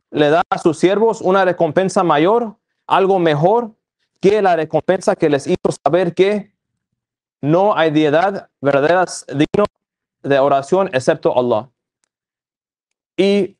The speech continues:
muchos de nos-, nosotros tomamos el shahada, la, el testimonio de fe, donde dijimos también que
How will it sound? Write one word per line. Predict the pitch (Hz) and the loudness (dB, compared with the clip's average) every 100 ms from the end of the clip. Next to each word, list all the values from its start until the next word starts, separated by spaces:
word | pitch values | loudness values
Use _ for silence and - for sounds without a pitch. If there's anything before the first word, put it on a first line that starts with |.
| _ | _
muchos | 156 165 170 | -4 0 0
de | 151 151 | 0 -4
nos-, | - | -4
nosotros | 147 156 170 190 170 - _ | -2 -2 0 -2 -4 -8 _
tomamos | - 151 165 180 156 | -4 0 2 0 0
el | 151 | -2
shahada, | 139 143 143 160 196 202 - _ _ _ _ _ _ | -2 -2 -2 -2 -2 -6 -10 _ _ _ _ _ _
la, | 127 135 | -4 -2
el | 139 131 | -2 -2
testimonio | 143 143 160 160 | -4 -2 0 0
de | 156 139 | 0 0
fe, | 175 196 | -2 0
donde | 151 151 | 0 0
dijimos | 143 139 165 170 | 0 0 0 0
también | 151 147 196 202 _ _ _ _ _ _ _ _ _ | 0 0 -2 -4 _ _ _ _ _ _ _ _ _
que | - 143 131 - | -2 0 0 -4